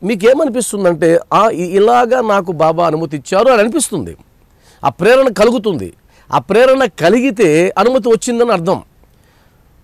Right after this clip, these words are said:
ఏ ప్రేరణ? ఇదిగో ఈ, ఈ మార్గం ద్వారా బాబా నాకు అనుమతి ఇచ్చాడు అన్నటువంటి ఆలోచన నీకు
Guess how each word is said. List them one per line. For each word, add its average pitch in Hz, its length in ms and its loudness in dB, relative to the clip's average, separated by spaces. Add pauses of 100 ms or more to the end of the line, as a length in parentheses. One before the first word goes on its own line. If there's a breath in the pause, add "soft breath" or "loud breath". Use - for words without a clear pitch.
(460)
ఏ 208 140 4
ప్రేరణ? 220 680 4 (480)
ఇదిగో 180 260 2
ఈ, 240 280 0 (280)
ఈ 233 180 -2
మార్గం 240 560 0
ద్వారా 165 480 2
బాబా 190 420 2
నాకు 175 280 -2
అనుమతి 196 380 0
ఇచ్చాడు 214 420 2
అన్నటువంటి 196 440 -2
ఆలోచన 247 680 2
నీకు 175 500 -2